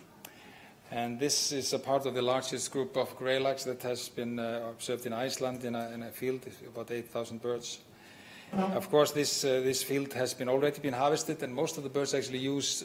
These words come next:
fields that are, that are, that have been harvested. So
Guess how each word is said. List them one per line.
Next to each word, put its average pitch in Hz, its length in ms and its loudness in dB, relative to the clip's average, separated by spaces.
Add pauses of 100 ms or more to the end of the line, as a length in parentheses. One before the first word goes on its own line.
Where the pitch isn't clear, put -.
(160)
fields 143 320 -4
that 131 240 2
are, 135 240 4 (580)
that 127 160 -4 (100)
are, 139 180 2 (140)
that 123 180 -2
have 143 200 2
been 107 120 0
harvested. 107 440 -6
So 110 320 -4